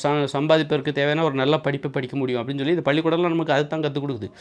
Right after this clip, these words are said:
அப்ப இதெல்லாம் இல்லாத ஒரு உலகத்துல தான் மனிதர்கள் மகிழ்ச்சியா அந்த வாழ்க்கையை கடந்து போக முடியும்.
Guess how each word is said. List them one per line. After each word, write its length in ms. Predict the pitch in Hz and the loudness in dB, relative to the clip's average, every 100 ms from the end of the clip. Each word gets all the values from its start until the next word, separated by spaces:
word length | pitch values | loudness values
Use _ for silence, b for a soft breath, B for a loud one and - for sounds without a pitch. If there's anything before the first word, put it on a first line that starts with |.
| B B | B B
அப்ப 220 | 151 151 165 | 0 4 6
இதெல்லாம் 320 | 151 190 160 | 6 6 6
இல்லாத 400 | 151 185 202 202 | 6 8 8 8
ஒரு 140 | 170 160 | 6 4
உலகத்துல 300 | 160 156 151 | 4 2 0
தான் 120 | 175 | 0
மனிதர்கள் 380 | 151 143 151 147 | 0 -2 -2 0
மகிழ்ச்சியா 360 | 127 156 151 | 2 2 4
அந்த 180 | 170 147 | 2 4
வாழ்க்கையை 320 | 139 143 151 | 4 4 2
கடந்து 280 | 139 143 147 | -2 -2 0
போக 120 | 143 | 0
முடியும். 240 | 143 151 | 0 -2